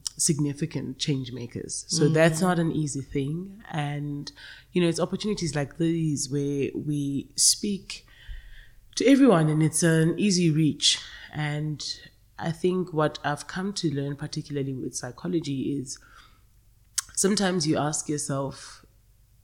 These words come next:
Speaker 1: "Does it stick? Does someone's life shift significantly?"
Speaker 2: Mm.
Speaker 1: But you then realize with time that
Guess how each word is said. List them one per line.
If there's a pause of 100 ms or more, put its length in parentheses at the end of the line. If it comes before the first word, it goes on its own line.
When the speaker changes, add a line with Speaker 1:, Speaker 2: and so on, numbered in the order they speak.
(180)
Speaker 1:
"Does
it
stick? (800)
Does
someone's
life
shift (680)
significantly?" (140)
Speaker 2:
Mm. (220)
Speaker 1:
But
you
then
realize
with
time
that